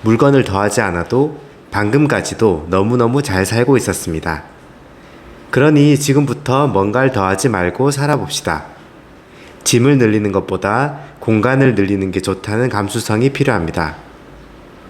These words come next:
집이 비싼 건 공간이 비싸서입니다. 그러니 비싼 이 공간을 누립시다.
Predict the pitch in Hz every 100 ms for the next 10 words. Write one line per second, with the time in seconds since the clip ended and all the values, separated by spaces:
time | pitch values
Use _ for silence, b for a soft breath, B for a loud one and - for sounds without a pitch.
0 | B B B B - 135 139 147 120 120
1 | 110 131 120 87 - 107 117 135 156 127
2 | - 147 143 113 87 98 95 76 - -
3 | - - - B B - 117 113 110 139
4 | 156 B B - 113 - 139 131 131 135
5 | 123 104 95 98 113 127 113 107 - -
6 | 78